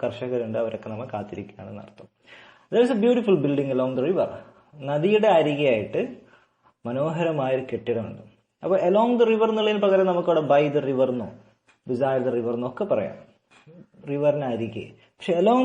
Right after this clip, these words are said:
the river എന്ന് പറയുമ്പോൾ അവിടെ മറ്റൊരു ധ്വനിയുണ്ട്, അഥവാ ആ ബിൽഡിംഗ് തന്നെ നദിക്ക് സമാന്തരമായി കുറച്ച് നീളത്തിലാണ് നിലകൊള്ളുന്നത് എന്നാണ് അതിൻ്റെ ധ്വനി. ഓക്കെ, കുറച്ച് നമ്മൾ പഴയ കൊട്ടാരങ്ങളൊക്കെ കണ്ടിട്ടില്ലേ, നീളത്തിലുള്ള കൊട്ടാരങ്ങളൊക്കെ.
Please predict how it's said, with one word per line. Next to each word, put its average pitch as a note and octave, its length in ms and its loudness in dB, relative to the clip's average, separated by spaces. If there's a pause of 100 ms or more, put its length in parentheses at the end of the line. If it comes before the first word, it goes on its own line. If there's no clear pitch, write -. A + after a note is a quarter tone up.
the A#3 120 6
river G3+ 160 6
എന്ന് G3+ 120 2
പറയുമ്പോൾ B2+ 440 4 (120)
അവിടെ F3 200 0 (260)
മറ്റൊരു F3 400 0
ധ്വനിയുണ്ട്, C#3 480 -2
അഥവാ B2+ 220 0
ആ D#3+ 140 0
ബിൽഡിംഗ് E3+ 640 0
തന്നെ A#2+ 220 -4 (520)
നദിക്ക് C#3+ 360 -2
സമാന്തരമായി C3+ 800 0
കുറച്ച് C#3 260 -6
നീളത്തിലാണ് F3+ 840 2 (380)
നിലകൊള്ളുന്നത് B2+ 800 0 (140)
എന്നാണ് A#2+ 260 -6
അതിൻ്റെ G#2+ 320 -6 (560)
ധ്വനി. G#2 400 -10
ഓക്കെ, A#2 320 -6
കുറച്ച് B2 240 -6
നമ്മൾ B2+ 200 -2
പഴയ B2+ 360 0
കൊട്ടാരങ്ങളൊക്കെ B2+ 720 -2
കണ്ടിട്ടില്ലേ, G#2+ 480 -6
നീളത്തിലുള്ള A#2+ 640 -6
കൊട്ടാരങ്ങളൊക്കെ. G#2 840 -10